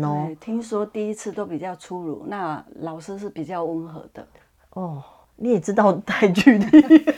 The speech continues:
Speaker 1: <laughs> 我的天哪。
Speaker 2: 没有，这都是访谈来的案例啊。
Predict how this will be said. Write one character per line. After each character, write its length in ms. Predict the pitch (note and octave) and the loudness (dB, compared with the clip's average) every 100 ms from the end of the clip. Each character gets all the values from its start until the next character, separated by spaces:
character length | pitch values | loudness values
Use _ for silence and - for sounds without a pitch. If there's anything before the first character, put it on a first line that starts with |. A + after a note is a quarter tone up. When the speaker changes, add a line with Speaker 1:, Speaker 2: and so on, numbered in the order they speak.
| F4 - | -4 -8
Speaker 1:
<laughs> 480 | - B3+ - - - | -6 -6 -4 -6 2
我 120 | E4+ | 6
的 80 | B3+ A#3 | 6 6
天 240 | D4 A#3 A#3+ | 4 6 4
哪。 60 | |
Speaker 2:
没 100 | B3+ | 2
有， 80 | B3+ | 0
这 160 | A#3+ D#4 | 2 0
都 160 | D#4 D#4 | 2 2
是 240 | D#4+ C#4+ | 2 0
访 320 | A#3+ A3 F#3+ | 0 -4 -4
谈 260 | F#3+ F#3+ A3 | -6 -6 -4
来 180 | - F3 | -4 -4
的 380 | - G3+ G3 - | -4 -4 -4 -4
案 240 | A#3+ A3+ A#3 | -2 -2 0
例 200 | B3 G3 | -2 -2
啊。 240 | E3 D#3+ | -4 -10